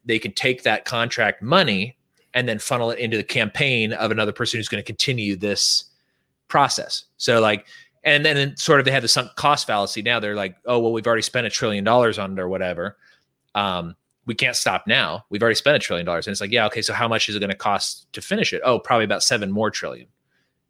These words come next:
It's like, so, like, I don't know if that's the, again, I don't know if those are the actual numbers, <laughs> but it, it is something crazy like that where they,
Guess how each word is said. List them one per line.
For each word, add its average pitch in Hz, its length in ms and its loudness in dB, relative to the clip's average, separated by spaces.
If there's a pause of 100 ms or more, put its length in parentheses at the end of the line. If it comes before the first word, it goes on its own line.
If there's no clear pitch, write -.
(160)
It's - 100 -10
like, 104 140 -2
so, 120 360 4 (840)
like, 135 200 2 (220)
I 170 100 2
don't 165 120 2
know 127 80 4
if - 80 0
that's 110 200 0
the, 110 220 -2 (180)
again, 151 320 0 (160)
I 151 80 4
don't 175 80 6
know 170 80 6
if 170 60 2
those 165 180 4
are 151 40 0
the 139 100 -2
actual 139 400 2
numbers, 123 480 -2 (260)
<laughs> - 280 -20
but 147 280 0 (240)
it, 156 180 2
it 147 140 4
is 143 160 0
something 151 260 -4
crazy 180 380 0
like 107 200 -6
that 107 200 -4
where 113 200 -2
they, 113 200 -6